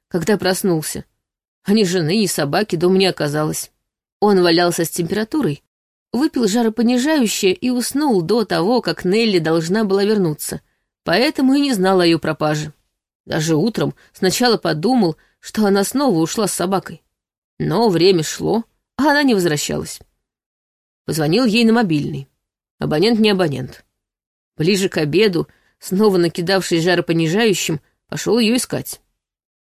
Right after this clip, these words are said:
Где жена обычно гуляет с собакой, он не знал,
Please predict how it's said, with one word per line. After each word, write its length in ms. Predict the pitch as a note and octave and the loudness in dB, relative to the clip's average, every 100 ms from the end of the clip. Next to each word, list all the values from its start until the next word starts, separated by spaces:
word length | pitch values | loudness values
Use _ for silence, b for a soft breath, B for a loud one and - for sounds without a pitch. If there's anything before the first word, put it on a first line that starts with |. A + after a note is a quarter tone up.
| _ _ _ _ - | _ _ _ _ -10
Где 300 | D3+ A3 E4 | -6 0 0
жена 400 | B3 G#3+ A#3 C#4+ | 2 2 2 2
обычно 400 | F3+ C4 - F3 | 0 -4 -2 0
гуляет 360 | F3 A#3 A#3+ | 2 2 -2
с 40 | - | -4
собакой, 520 | F#3+ F3 G3 - F#3+ | -6 -4 -4 0 2
он 140 | A3+ | 4
не 100 | A3+ | 2
знал, 340 | B3+ A3 D3+ | 2 -2 -4